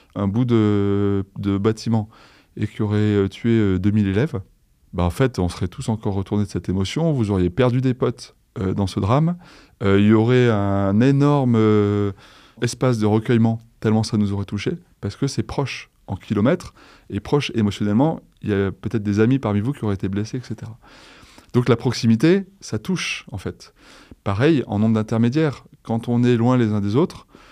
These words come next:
euh, avec plein d'intermédiaires, on se, on se comprend moins bien que quand on est, euh, face à face et qu'on se parle. Le téléphone arabe est moins précis que se parler, euh, bugne à bugne, quoi. Et puis la quatrième des proximités,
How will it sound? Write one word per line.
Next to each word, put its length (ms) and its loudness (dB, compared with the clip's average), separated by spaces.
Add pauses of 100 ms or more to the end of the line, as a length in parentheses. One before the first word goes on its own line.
(280)
euh, 240 0
avec 180 -2
plein 180 -2
d'intermédiaires, 760 -2 (480)
on 160 -8
se, 240 -14
on 60 -8
se 60 -14
comprend 280 -8
moins 100 0
bien 140 2
que 100 -10
quand 180 -12
on 120 -2
est, 20 -2
euh, 380 2
face 240 -10
à 40 -10
face 220 -6
et 60 -10
qu'on 160 -8
se 80 -14
parle. 220 -10 (340)
Le 100 -4
téléphone 380 -2
arabe 340 0 (440)
est 120 -2
moins 560 0
précis 440 -4 (460)
que 120 -8
se 100 -8
parler, 320 -2
euh, 640 0
bugne 220 -2
à 40 2
bugne, 240 -2
quoi. 160 -10 (800)
Et 100 2
puis 140 -4
la 140 4
quatrième 420 0
des 100 2
proximités, 680 -2